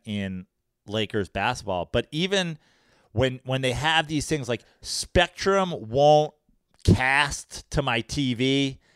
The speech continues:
So I basically have to watch Lakers games via your Spectrum login on my laptop. But I've always said about Dodgers baseball, the only Mets games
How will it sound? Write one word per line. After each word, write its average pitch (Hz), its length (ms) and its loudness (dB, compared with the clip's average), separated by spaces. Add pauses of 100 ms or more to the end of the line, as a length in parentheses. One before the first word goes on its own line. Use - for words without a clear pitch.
(100)
So - 140 4
I 139 60 8
basically 165 320 2
have 135 140 2
to 127 60 -10
watch 113 300 -2
Lakers 131 500 -2
games 123 560 -6 (180)
via 120 220 0
your 131 340 2
Spectrum 139 580 -4
login 120 600 -2 (280)
on 143 300 4
my 131 160 0
laptop. 117 800 0 (580)
But 156 100 4
I've 175 120 6
always 185 380 6
said 180 240 0
about 127 240 -2
Dodgers 131 320 2
baseball, 127 400 -2 (180)
the 156 220 -2
only 220 420 6
Mets 175 340 0
games 82 520 -12